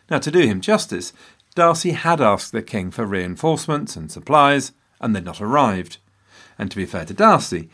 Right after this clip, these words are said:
he was looking at rebel forces that now numbered around fifty thousand people. However, it was later to be reported by two witnesses that on hearing of the earlier Lincolnshire rebellion, Darcy had said, "Ah, they're up in Lincolnshire.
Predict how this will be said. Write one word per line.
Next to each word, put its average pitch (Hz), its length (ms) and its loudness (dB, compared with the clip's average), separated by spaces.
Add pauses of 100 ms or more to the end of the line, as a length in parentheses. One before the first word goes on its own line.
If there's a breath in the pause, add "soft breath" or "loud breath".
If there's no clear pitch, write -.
(160 soft breath)
he 220 120 2
was 131 160 4
looking 131 200 -2
at 98 100 -8
rebel 131 260 2
forces 131 400 -4
that 85 200 -8
now 147 220 0
numbered 127 380 -2
around 95 280 -2
fifty - 540 -6
thousand 104 680 -8
people. 87 420 -12 (1080)
However, 101 440 -2 (480 loud breath)
it 156 80 2
was 139 200 4
later 123 300 6
to - 100 -14
be 104 120 -2
reported 95 480 -6
by 95 100 0
two 196 280 -2
witnesses 120 580 -2 (220 loud breath)
that 117 100 0
on 110 140 4
hearing 151 460 4
of 87 140 -6
the 92 180 -6
earlier 151 440 4
Lincolnshire 123 580 -2
rebellion, 110 560 0 (280 loud breath)
Darcy 107 400 0
had 90 180 -12
said, 127 320 0 (480)
"Ah, 156 400 2 (340)
they're 120 180 6
up 120 140 6
in 110 160 4
Lincolnshire. 127 600 2